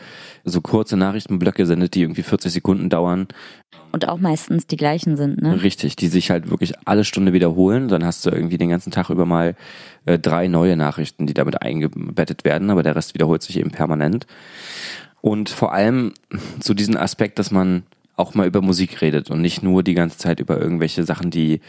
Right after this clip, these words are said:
Speaker 1: im Land passieren, dass man mit irgendwelchen Reportern rausfährt, um sich die dickste Tomate rauszusuchen, sondern wirklich zu gucken, hey, was für Musik haben wir denn zum Beispiel im Umfeld, ne? Und wie du schon gesagt hast, es gibt da mal so eine Newcomer-Sendung,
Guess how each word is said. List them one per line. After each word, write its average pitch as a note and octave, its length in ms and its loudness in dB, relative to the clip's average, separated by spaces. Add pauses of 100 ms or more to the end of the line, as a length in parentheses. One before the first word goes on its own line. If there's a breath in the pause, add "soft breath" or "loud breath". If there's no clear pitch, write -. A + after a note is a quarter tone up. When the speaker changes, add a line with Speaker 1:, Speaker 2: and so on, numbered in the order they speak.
(300 loud breath)
Speaker 1:
im F#2 140 4
Land E2+ 280 2
passieren, D#2 400 0
dass D#2 100 -4
man E2 100 2
mit E2 120 2
irgendwelchen E2+ 320 0
Reportern E2+ 480 -2
rausfährt, E2+ 480 0
um D#2+ 160 -2
sich - 120 -10
die D#2+ 120 -4
dickste - 260 -2
Tomate D#2+ 380 0
rauszusuchen, G2 560 -2
sondern E2+ 320 2 (800 loud breath)
wirklich B2 420 -2
zu - 100 -4
gucken, A#2+ 280 0
hey, A2 240 4
was G#2+ 160 -2
für G#2+ 180 2
Musik G2 420 0
haben F#2 140 0
wir D#2 60 0
denn D#2 120 -2
zum - 120 -8
Beispiel - 240 -6
im - 80 -6
Umfeld, - 400 -6
ne? G#2+ 180 2
Und F#2+ 240 -2
wie F#2+ 60 2
du F#2 100 2
schon F#2+ 160 2
gesagt F#2+ 280 2
hast, G#2 200 -2 (340 loud breath)
es - 140 -2
gibt - 180 0
da G#2+ 60 2
mal F2 240 0
so F2+ 220 0
eine F2+ 240 2
Newcomer-Sendung, D#2+ 800 0